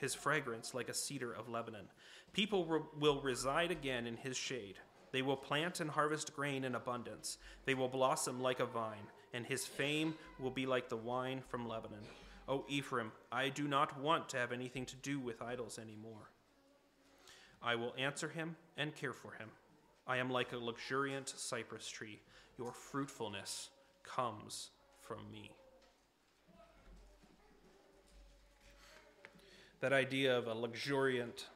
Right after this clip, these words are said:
cypress tree bearing fruit gives the picture of, of what Israel was called to in the first place.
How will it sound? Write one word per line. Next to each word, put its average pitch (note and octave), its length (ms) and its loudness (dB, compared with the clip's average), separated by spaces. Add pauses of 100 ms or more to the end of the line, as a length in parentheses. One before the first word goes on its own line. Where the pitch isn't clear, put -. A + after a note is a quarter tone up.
(720)
cypress A#2+ 520 -2
tree A2+ 280 -8 (460)
bearing B2+ 320 4
fruit - 560 -2 (760)
gives C#3+ 280 4
the C#3 100 -2
picture C#3+ 500 2
of, A#2 240 2 (1700)
of C3 160 0
what D3 200 4
Israel C#3+ 320 2
was C#3 160 4
called C#3+ 300 2
to B2+ 160 0
in B2 80 -2
the A#2+ 60 -2
first - 340 -4
place. - 440 -8